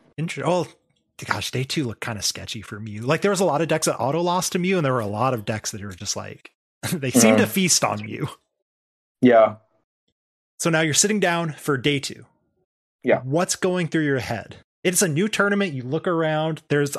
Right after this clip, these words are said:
Speaker 1: all the best players in the world. Not saying you don't
Speaker 2: Yeah.
Speaker 1: belong there, but it's hard sometimes to put ourselves in
Speaker 2: Yeah.
Speaker 1: that mindset, right? So what are you
Speaker 2: Yeah.
Speaker 1: thinking?
Speaker 2: I'm thinking, like, I'm looking, like, around. I'm like, "Okay, these are the top, top players, like, the best of the best in the world." And, like,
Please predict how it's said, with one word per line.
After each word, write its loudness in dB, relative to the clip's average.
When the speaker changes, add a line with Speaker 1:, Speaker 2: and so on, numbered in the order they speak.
Speaker 1:
all 2
the 0
best 0
players 2
in -4
the -2
world. -6
Not 2
saying 2
you 0
don't 2
Speaker 2:
Yeah. 10
Speaker 1:
belong 4
there, 2
but 0
it's -2
hard 0
sometimes 0
to 0
put 4
ourselves 2
in 2
Speaker 2:
Yeah. 10
Speaker 1:
that -2
mindset, -6
right? -4
So 2
what 2
are 2
you 2
Speaker 2:
Yeah. 8
Speaker 1:
thinking? -18
Speaker 2:
I'm 4
thinking, 0
like, 4
I'm 4
looking, 4
like, 4
around. 6
I'm 2
like, 0
"Okay, -4
these -4
are 0
the -4
top, 4
top 4
players, 2
like, 0
the 2
best 4
of -4
the 2
best 4
in -4
the 4
world." 4
And, 0
like, 2